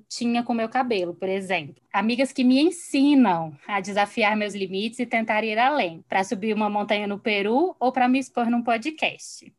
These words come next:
Amigas com quem troquei montes de cartas escritas à mão, amigos que me ensinam sobre leveza, acolhimento e outros sobre profundidade, sobre tudo ou nada. Amigas que me ensinam sobre maternidade,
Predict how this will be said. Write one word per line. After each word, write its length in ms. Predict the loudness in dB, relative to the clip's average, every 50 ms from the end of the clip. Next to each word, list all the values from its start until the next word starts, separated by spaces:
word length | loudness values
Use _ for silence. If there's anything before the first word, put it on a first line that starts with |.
| _ _ _
Amigas 540 | -2 0 2 2 2 2 4 4 2 2 2
com 180 | 2 2 2 4
quem 420 | 4 4 4 4 4 4 4 4
troquei 360 | 4 2 0 2 2 2 2
montes 480 | 4 4 4 6 4 4 4 2 0 -2
de 80 | -2
cartas 440 | -2 2 2 2 2 2 -2 -6 -8
escritas 480 | -8 -12 -14 -12 -12 -10 -10 -8 -8 -6
à 120 | -6 -4
mão, 420 | -4 -4 -4 -4 -4 -4 -6 -8 -10 _ _ _
amigos 460 | -4 -2 0 0 0 0 0 -2 -2
que 140 | -4 -4 -6
me 100 | -4 -4
ensinam 320 | -4 -4 -4 -4 -4 -4 -4
sobre 260 | -6 -6 -6 -6 -6
leveza, 680 | -6 -6 -6 -6 -6 -6 -4 -2 -2 -2 -2 -2 -2 -4
acolhimento 840 | -4 -4 -6 -4 -4 -4 -4 -4 -6 -6 -8 -8 -10 -12 -12 -12 -10
e 160 | -6 -4 -2 2
outros 580 | 4 4 4 2 2 -2 -8 -10 -12 -14 -20 _ _ _
sobre 280 | -6 -4 -4 -2 -4 -4
profundidade, 1000 | -4 -4 -6 -4 -4 -4 -4 -4 -4 -4 -2 -2 0 0 0 -2 -2 -6 -10
sobre 320 | -8 -6 -6 -6 -6 -8 -10
tudo 360 | -8 _ -6 -6 -4 -2 -2
ou 140 | 0 0 0
nada. 420 | -2 -2 -4 -8 -12 -16 -20 -20 _ _ _ _ _ _ _
Amigas 440 | -4 -2 -2 0 0 2 2 0 2
que 100 | 0 0
me 120 | 2 2
ensinam 320 | 0 0 0 -2 -2 -2 -2
sobre 240 | -2 -4 -4 -2 -2
maternidade, 1040 | -2 -2 -2 -2 -4 -4 -2 -4 -2 0 0 0 2 0 -2 -4 -8 -12 -18 -20